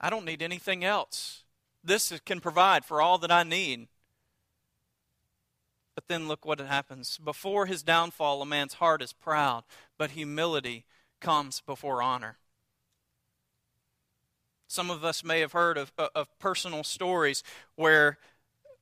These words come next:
a person was very proud because of their wealth and thought that that could get them everything, but then, uh, some tragedy struck.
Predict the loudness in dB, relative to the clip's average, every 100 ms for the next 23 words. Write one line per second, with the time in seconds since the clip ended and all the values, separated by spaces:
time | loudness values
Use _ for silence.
0 | _ _ _ -10 0 2 2 0 -4 -4
1 | 2 4 4 6 8 8 8 4 -4 -2
2 | -4 -2 -2 0 6 6 6 0 0 2
3 | 2 -2 -2 -2 -4 -8 -6 -4 0 2
4 | 2 -4 -2 -2 -2 -6 -2 -2 -2 -8
5 | -20 -18 -4 -2 -2 -2 -2 -2 4 6
6 | 6 2 -8 -8 -6 0 2 0